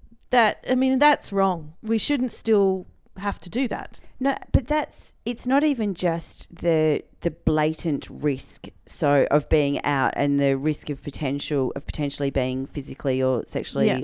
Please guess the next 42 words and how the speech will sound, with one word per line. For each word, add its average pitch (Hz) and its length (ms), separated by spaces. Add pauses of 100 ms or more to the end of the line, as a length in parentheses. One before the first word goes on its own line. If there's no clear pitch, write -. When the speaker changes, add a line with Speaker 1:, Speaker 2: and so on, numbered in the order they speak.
(100)
Speaker 2:
assaulted. 151 600 (140)
Speaker 1:
Yeah. 208 180 (420)
Speaker 2:
But 190 140
it's - 280 (140)
in 180 140
a 170 60
workplace 151 880
of 147 240
being, 143 420
Speaker 1:
Yeah. 202 200 (220)
Speaker 2:
you 156 100
know, 147 200 (380)
Speaker 1:
Yep. - 240
Speaker 2:
"Oh, 160 560
um, 147 360 (500)
Melanie, 190 400
it's - 180
such - 300
and 226 100
such - 200
birthday. 165 340
Can 220 220
you 247 100
bake 190 240
a 165 40
cake?" 190 420
Speaker 1:
Yeah. 185 400
Speaker 2:
Or 175 360 (280)
Speaker 1:
There's 208 160
assumptions. 165 580
Speaker 2:
That's 214 280
it. 160 280
Or, 196 340
Speaker 1:
Mm. 185 140
Speaker 2:
um, 190 260
"Can 220 180
you 226 140
get 208 180
the 202 80
coffee?" 254 540 (100)
Speaker 1:
Mm. 185 340
Speaker 2:
And 180 320